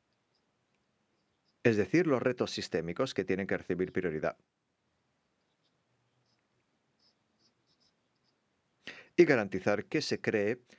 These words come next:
una cultura de derechos y una sociedad de la información, sociedad civil vibrante, porque ello son los baluartes que nos permitirán defendernos de la desinformación. Pero me pregunto si cabe realmente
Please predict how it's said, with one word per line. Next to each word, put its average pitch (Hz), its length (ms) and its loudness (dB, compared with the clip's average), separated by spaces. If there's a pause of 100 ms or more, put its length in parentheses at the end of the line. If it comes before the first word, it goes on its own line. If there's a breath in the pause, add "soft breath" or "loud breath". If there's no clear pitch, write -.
(300 soft breath)
una 117 320 0
cultura 120 800 0
de 90 240 -6
derechos 117 580 -2 (480 soft breath)
y 110 600 0
una 131 260 -2
sociedad 101 480 -2
de 95 80 -2
la 92 80 -2
información, 90 1160 -6
sociedad 117 460 -2
civil 92 260 -4
vibrante, 92 520 -2
porque - 340 -4
ello 113 260 -2 (300 loud breath)
son 104 260 -4
los 95 160 0
baluartes 104 760 -2
que 107 140 -4
nos 127 180 -4
permitirán 95 520 -4
defendernos 92 560 -4
de 98 80 -2
la 92 80 0
desinformación. 90 800 -4
Pero 202 160 0
me 165 80 0
pregunto 107 360 -4
si 98 160 -4
cabe 92 280 -2
realmente 95 580 -2